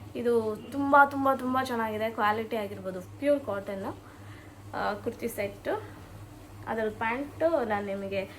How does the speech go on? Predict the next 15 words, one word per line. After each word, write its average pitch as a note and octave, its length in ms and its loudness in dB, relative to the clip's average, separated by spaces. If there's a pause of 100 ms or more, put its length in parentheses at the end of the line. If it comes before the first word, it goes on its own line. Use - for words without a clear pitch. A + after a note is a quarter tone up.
(240)
ಆ, G3+ 180 2
ಎಲ್ಲಿದೆ A#3 320 2
ಗೊತ್ತಿಲ್ಲ, A3+ 340 2
ನಾನು G3+ 140 -2
ಅದಕ್ಕೆ G3 240 -6
ಬರೀ F#3+ 240 -2
ಟಾಪ್ E3+ 260 -6
ತೋರಿಸ್ದೆ. - 580 -8 (400)
So A3 100 -2
ಹಾಗೆ G#3 460 -4
ದೀಪಕ್ A#3 380 -6
ತುಂಬಾ A3+ 400 0
ತರಿಸಿದ್ದೀನಿ G#3 640 -6 (1400)
ಟೀ A#3 120 -4
ಶರ್ಟ್ಸು. G#3 680 -6